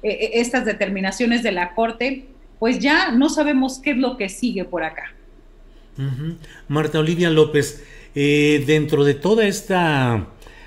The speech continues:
Speaker 2: pues, incertidumbre y mezcolanzas partidistas y grupales,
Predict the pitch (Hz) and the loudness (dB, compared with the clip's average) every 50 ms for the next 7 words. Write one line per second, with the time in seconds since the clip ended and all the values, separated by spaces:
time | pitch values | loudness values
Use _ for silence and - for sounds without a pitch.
0 | - - - 131 127 117 - - - 127 123 120 113 - - 123 117 107 95 - | -20 -6 -2 0 0 0 0 -2 -2 -2 0 0 0 0 0 0 0 0 -2 -6
1 | - 117 104 92 120 123 139 151 151 151 147 143 135 135 127 123 120 117 113 110 | -10 -10 -8 -4 -4 -2 -2 -2 -2 -2 -2 -2 -2 0 0 0 0 0 0 -2
2 | - - - - - - - 120 123 127 127 117 - - - - 123 117 117 113 | -2 -6 -10 -18 -16 -8 -4 -2 0 2 2 0 -2 -4 -4 -2 0 0 0 0
3 | 117 123 135 143 143 131 - 139 127 113 - - - 113 107 - - 117 110 101 | 0 0 0 0 -2 -4 -4 -6 -6 -6 -8 -10 -12 -12 -12 -12 -12 -12 -12 -10
4 | 117 131 139 131 - - 120 - - 113 107 113 120 - - 143 147 151 151 143 | -8 -8 -8 -8 -10 -10 -10 -10 -10 -10 -10 -10 -10 -8 -6 -6 -4 -4 -6 -6
5 | 147 - | -8 -12